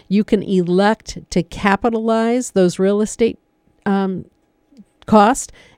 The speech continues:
into the, uh, value, the cost basis of the property, and that will lower your gain as well. Now,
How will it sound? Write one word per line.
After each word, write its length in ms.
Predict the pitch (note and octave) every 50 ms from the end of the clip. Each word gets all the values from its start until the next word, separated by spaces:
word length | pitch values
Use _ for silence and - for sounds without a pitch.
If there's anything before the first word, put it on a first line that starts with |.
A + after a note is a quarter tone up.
| _ -
into 340 | - G#3+ A#3 A#3+ A#3 - -
the, 200 | G#3+ F#3+ F#3+ F3+ _ _ _ _ _ -
uh, 100 | - - -
value, 560 | E3 D3+ F3+ F3+ F3+ F#3+ G#3 A3 A3 A3+ A3+
the 120 | G3 F3+
cost 340 | - - - G3 G3 - -
basis 380 | - G#3+ G#3 - - A3 - -
of 140 | - F#3 -
the 100 | F#3+ F3
property, 560 | - G3+ F#3 F#3+ - A3+ G3+ G#3+ G#3+ - - -
and 160 | F3+ F3+ F3+
that 200 | F#3 G3+ - F#3+
will 240 | A3 F#3+ F3+ E3 D#3+
lower 340 | E3 F3 F3+ F3 F3 F3
your 300 | E3+ E3 C#3 D3 E3+ E3
gain 520 | D3 C3 E3 D#3 D#3 D#3+ D#3 D3+ D3+ D3+ - -
as 260 | - D3+ D3 C#3 -
well. 440 | D3+ C#3+ C#3+ C#3+ D3 - - - - - - - - - -
Now, 200 | F#3 F3 E3+ E3+